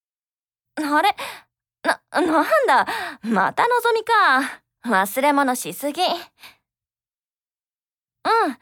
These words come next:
私はまだ彼に用があるから。一緒に見てく？このお物。用事があるから今日は遠慮しとく？そ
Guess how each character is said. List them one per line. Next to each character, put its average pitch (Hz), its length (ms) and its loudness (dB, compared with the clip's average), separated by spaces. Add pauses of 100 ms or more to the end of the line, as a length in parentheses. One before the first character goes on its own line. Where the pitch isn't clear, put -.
(400)
私 440 320 2
は 494 200 2
ま 480 120 2
だ 427 140 2
彼 330 180 2
に 247 160 -2
用 277 160 2
が 240 140 0
あ 254 60 2
る 262 80 -4
か 247 120 -6
ら。 196 440 -4 (920)
一 240 180 0
緒 285 200 0
に 302 120 -2
見 262 120 -2
て 427 140 -2
く？ 196 260 -4 (340)
こ 190 140 0
の 190 220 0
お 143 40 -8
物。 208 380 -2 (2500)
用 311 260 2
事 392 140 -2
が 427 120 6
あ 453 60 6
る 466 80 0
か 302 140 2
ら 208 320 4
今 311 120 0
日 311 40 4
は 202 160 2
遠 185 140 -4
慮 247 120 -2
し 254 60 -12
と 311 120 -8
く？ 339 120 -10 (1040)
そ 269 160 0